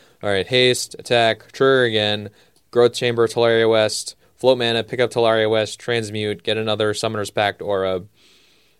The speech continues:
Pact of Negation," and then you just bury them in your redundancy.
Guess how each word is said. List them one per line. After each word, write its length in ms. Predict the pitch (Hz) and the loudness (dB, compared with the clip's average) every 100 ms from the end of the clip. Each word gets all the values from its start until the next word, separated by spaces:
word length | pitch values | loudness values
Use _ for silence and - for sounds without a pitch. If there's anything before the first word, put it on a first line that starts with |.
| _ _ - | _ _ -4
Pact 240 | 120 113 117 | -2 -2 -4
of 60 | |
Negation," 540 | 107 107 101 107 98 95 | -4 -2 -2 -4 -8 -8
and 140 | 92 | -8
then 380 | 92 92 90 90 | -8 -10 -10 -10
you 120 | 95 | -10
just 300 | 92 - 107 | -10 -10 0
bury 240 | 101 98 | 2 2
them 180 | 95 92 | 0 -4
in 120 | 90 | -6
your 140 | 90 90 | -6 -4
redundancy. 680 | 90 92 87 87 - 107 | -4 -6 -8 -12 -14 -16